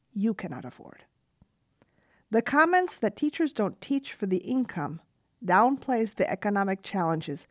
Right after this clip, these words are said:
that educators from disadvantaged backgrounds face. If you do not have other sources of income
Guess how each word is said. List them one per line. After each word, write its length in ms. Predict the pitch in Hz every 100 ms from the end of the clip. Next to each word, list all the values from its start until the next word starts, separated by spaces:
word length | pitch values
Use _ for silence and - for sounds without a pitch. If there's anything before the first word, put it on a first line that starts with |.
| _
that 140 | - -
educators 560 | 185 190 220 226 220 226
from 220 | - 175
disadvantaged 640 | 175 - 180 151 147 165
backgrounds 420 | 147 131 139 139 -
face. 380 | - - - - _ _ _ _ _ _ - _
If 200 | 247 254
you 100 | 330
do 120 | 370 381
not 220 | 370 330
have 380 | 240 226 190 -
other 220 | 220 247
sources 440 | 247 214 214 208 196
of 120 | -
income 540 | 208 254 - 175 165